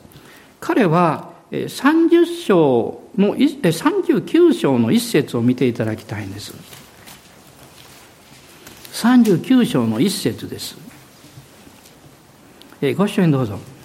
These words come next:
ヨセフがエジプトへ連れて行かれた時、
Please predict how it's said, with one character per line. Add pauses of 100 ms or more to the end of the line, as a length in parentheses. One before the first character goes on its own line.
(340)
ヨ
セ
フ
が (460)
エ
ジ
プ
ト
へ (100)
連
れ
て
行
か
れ
た
時、